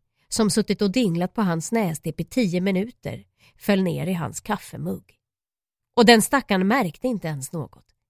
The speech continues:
Vi kanske skulle ha sagt något. Men vad? Ursäkta mig, men du har snor i muggen. Tack och lov att Morgan kunde hålla sig för skratt i alla fall. Men det krävdes en kraftansträngning från hans sida.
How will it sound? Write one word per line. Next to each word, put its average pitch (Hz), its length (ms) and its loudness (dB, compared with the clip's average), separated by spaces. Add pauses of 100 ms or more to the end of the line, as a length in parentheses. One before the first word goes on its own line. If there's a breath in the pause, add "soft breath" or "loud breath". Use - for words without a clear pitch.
(760)
Vi 226 80 2
kanske 226 360 0
skulle 180 300 -4
ha 208 60 -4
sagt - 340 -8
något. - 380 -14 (340)
Men 233 200 2
vad? - 280 -4 (880 loud breath)
Ursäkta - 460 -2
mig, 151 200 -8
men 196 140 2
du 240 80 2
har 254 140 0
snor 277 380 -2
i 185 80 2
muggen. 214 400 -2 (1160)
Tack - 260 0
och 170 80 -4
lov 175 280 -2
att 170 100 -4
Morgan 180 440 0
kunde 180 180 -2
hålla 180 280 0
sig 190 160 -2
för 196 100 -4
skratt - 360 -2
i 196 40 -2
alla 165 180 -2
fall. 170 280 -6 (840 loud breath)
Men 214 120 6
det 233 80 4
krävdes 277 460 2
en 233 120 2
kraftansträngning 190 920 -2
från 160 160 -8
hans 151 260 -8
sida. - 340 -10